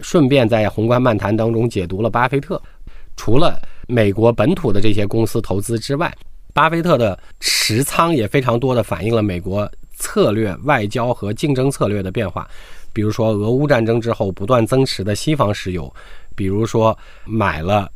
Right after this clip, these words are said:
在华为制裁之前的不断增持的苹果，比如说在美国遏制中国的竞争策略当中，扶持日韩当中买了大量的日本商社，这我们也之前仔细在宏观漫谈当中探讨过。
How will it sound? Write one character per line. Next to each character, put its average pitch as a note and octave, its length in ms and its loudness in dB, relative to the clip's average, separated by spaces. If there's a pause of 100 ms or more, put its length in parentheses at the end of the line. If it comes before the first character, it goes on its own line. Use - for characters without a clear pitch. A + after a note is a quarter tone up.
(140)
在 G#2+ 280 2
华 F#2+ 300 -2
为 A#2 220 2
制 A#2 240 -4
裁 G2+ 260 -6
之 C3 220 -4
前 - 420 -6
的 - 180 -2 (280)
不 G2 100 -6
断 G#2+ 220 2
增 A2 180 0
持 - 160 -6
的 F#2+ 80 -6
苹 - 240 -6
果， - 240 -8 (400)
比 G2+ 120 0
如 G#2 140 4
说 A2+ 320 2 (480)
在 G#2+ 480 2
美 G2 240 -2
国 G2+ 220 -2
遏 C3+ 180 0
制 G#2+ 140 -2
中 B2 160 0
国 G2+ 140 0
的 A2 80 0
竞 A2+ 180 0
争 A2 100 0
策 A2 160 -4
略 G2 140 -2
当 G#2 220 0
中， A2 200 -2 (300)
扶 - 240 -2
持 B2 180 -2
日 B2 200 0
韩 F#2 260 -4
当 A2 180 0
中 G#2+ 240 -2 (120)
买 D#2+ 340 -4
了 F2+ 140 -4
大 A2 180 2
量 G#2+ 180 0
的 F#2+ 120 -4
日 A2+ 100 -4
本 E2+ 140 -4
商 A#2+ 180 0
社， F#2 160 -6
这 B2 100 2
我 G#2+ 60 4
们 A#2+ 100 2
也 G2 220 0
之 - 160 -6
前 G2+ 300 -4 (420)
仔 F#2 160 -6
细 A2+ 220 -2
在 G2+ 160 -2
宏 F#2 160 -6
观 A2 160 0
漫 G#2+ 120 0
谈 F#2 200 -4
当 G#2 180 -2
中 G#2 220 -2
探 A#2+ 200 -2
讨 - 200 -12
过。 - 160 -14